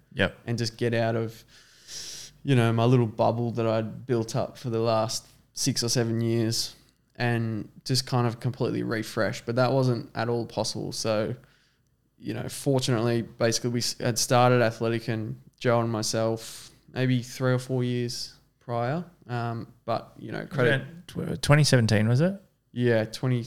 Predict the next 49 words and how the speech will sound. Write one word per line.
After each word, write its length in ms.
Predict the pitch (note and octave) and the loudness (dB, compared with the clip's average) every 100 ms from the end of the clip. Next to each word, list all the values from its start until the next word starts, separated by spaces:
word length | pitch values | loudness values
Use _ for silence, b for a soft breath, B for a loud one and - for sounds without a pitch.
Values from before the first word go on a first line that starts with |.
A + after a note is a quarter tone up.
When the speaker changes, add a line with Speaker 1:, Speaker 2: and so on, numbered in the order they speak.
| - | -6
Speaker 2:
twenty 240 | - C3 | -2 -2
seventeen. 680 | B2+ A#2+ A2+ - A2+ A2 B2+ | 0 -2 -4 -4 -4 -6 -8
So 380 | - G#2+ A2+ A#2 b b b b | -6 -4 -2 -6 b b b b
it 140 | C#3 C3+ | -4 -4
had 340 | C3 C3 B2+ | 0 0 2
been, 440 | C3 C3 B2 A2 - _ _ _ _ - | 0 2 0 -4 -10 _ _ _ _ -10
it 80 | C3 | -8
was 180 | B2+ | -6
reasonably 680 | A#2+ C3 C3 B2+ B2 A#2+ A#2+ | -2 2 2 2 0 0 0
established 540 | B2 - B2 B2 A#2+ G#2+ | 0 -2 -2 -2 -4 -6
at 60 | A#2 | -4
that 180 | A#2 | -6
point. 320 | - B2+ D#3+ A2 | -4 -4 -2 -2
Speaker 1:
Mm-hmm. 220 | G#2+ G2+ A2+ B B B B B B _ _ _ B2 | -2 -4 -8 B B B B B B _ _ _ -2
Speaker 2:
Uh, 400 | A#2+ A2+ A2+ A2 A#2+ | 0 2 0 -2 2
but, 240 | B2 A2 | 2 4
you 60 | C3 | 2
know, 100 | A#2 | 0
credit 280 | A2+ C3 A#2+ | 2 2 2
to 60 | A#2 | -2
Joe. 320 | A2+ A2+ A2 | 0 2 2
He, 400 | A#2 A#2 A#2 G#2+ - A2 | 2 0 0 -4 -8 0
I 140 | A#2 | 0
was 200 | A2+ A2+ | 0 0
only 400 | A2+ A2+ A2+ A2+ B B B B B B - - | -2 -2 -4 -6 B B B B B B -20 -18
kind 260 | - E3 A#2 | -4 -2 0
of 340 | A2 - - _ | -4 -10 -18 _
had 140 | B2+ A#2+ | -2 -2
a 40 | |
small 380 | - C3 A#2+ A2+ | -2 0 0 0
part 320 | - A2+ G2 | -2 -2 -2
to 80 | - | -8
play 360 | - A#2 A#2 A#2 | -4 -2 -2 -4
in, 220 | A2+ C3 - - | -6 -8 -12 -16
um, 440 | - A2 A2 G#2+ - | -10 -8 -6 -8 -8
the 180 | A2 G#2+ | -6 -2
early 220 | A2 A#2 | -2 -2
days. 320 | A2+ A2 G#2+ - | -4 -4 -4 -6
He 80 | A#2+ | -6
was 180 | A2+ | -6
really 260 | A#2 G#2+ G#2 | -6 -4 -4
the, 280 | G#2 F2+ - | -6 -8 -6
the 120 | A#2+ | -6
workhorse 640 | A#2 A#2+ A#2+ - G#2 A2+ A#2+ | -2 0 0 -2 -4 -4 -2
in 80 | |
the 80 | A#2 | 0
engine 240 | A#2+ B2 A2+ | 0 0 -2
room. 240 | A2+ A2 | -2 -4
So 320 | - A2+ A2 | 0 0 0